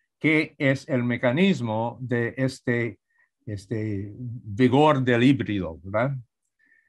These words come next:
Entonces, básicamente hay dos posibilidades en eso.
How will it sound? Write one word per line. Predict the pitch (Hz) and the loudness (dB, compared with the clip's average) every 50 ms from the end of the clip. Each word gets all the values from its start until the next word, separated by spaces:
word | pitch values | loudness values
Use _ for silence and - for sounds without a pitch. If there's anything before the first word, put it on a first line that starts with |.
| _ _ _ | _ _ _
Entonces, | - 110 117 117 107 - 147 143 151 139 - 151 135 127 - - _ _ _ _ _ _ _ _ _ _ _ | -4 -2 -2 -2 0 2 2 4 4 2 2 2 2 2 0 -8 _ _ _ _ _ _ _ _ _ _ _
básicamente | - 139 175 180 262 208 208 208 220 208 190 190 175 | 0 0 2 2 2 0 2 2 2 2 4 4 4
hay | 147 156 156 | 4 4 2
dos | 139 123 170 185 180 | 4 4 4 4 4
posibilidades | - - 165 143 - 156 143 139 135 131 127 127 127 127 117 98 87 78 - - | -2 -6 -6 -4 -4 -2 -2 2 2 2 4 6 6 6 4 2 0 -6 -10 -12
en | 95 101 | -10 -8
eso. | 107 101 - - - - - | -8 -8 -10 -12 -18 -20 -20